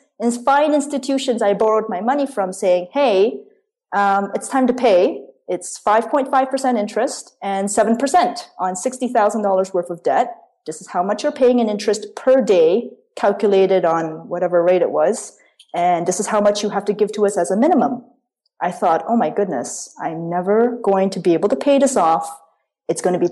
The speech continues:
ten years before I'm debt free. No, this is, this is not happening." And I couldn't believe that I had racked up sixty thousand dollars in student debt, and I was making sixty-five thousand dollars gross, which is a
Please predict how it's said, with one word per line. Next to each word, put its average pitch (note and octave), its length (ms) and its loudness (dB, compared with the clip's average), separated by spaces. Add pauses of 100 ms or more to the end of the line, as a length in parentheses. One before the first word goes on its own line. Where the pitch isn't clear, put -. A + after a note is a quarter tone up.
ten C#4+ 460 4
years D#4+ 400 4
before G#3 340 -2
I'm E3+ 240 -2
debt G#3 320 0
free. C4+ 480 0
No, F3 400 0 (200)
this A3 160 2
is, A#3 220 0
this A#3+ 140 2
is B3 120 2
not G#3 160 0
happening." - 440 -4 (440)
And F3+ 120 -4
I F3+ 60 0
couldn't E4+ 420 -2
believe B3 560 0
that - 160 0
I B3 100 2
had G3+ 180 -2
racked B3 360 0
up F3+ 280 -2
sixty - 460 -10
thousand C4 500 -2
dollars F#3 480 -2
in F#3+ 100 -6
student A#3+ 480 0
debt, - 260 2 (560)
and G3+ 100 0
I G3+ 80 4
was G#3 140 2
making A3+ 300 0
sixty-five C4 600 0
thousand A3 300 2
dollars F#3 340 2
gross, A#3+ 440 4
which F#3 120 -4
is F3 120 -8
a D#3+ 100 -10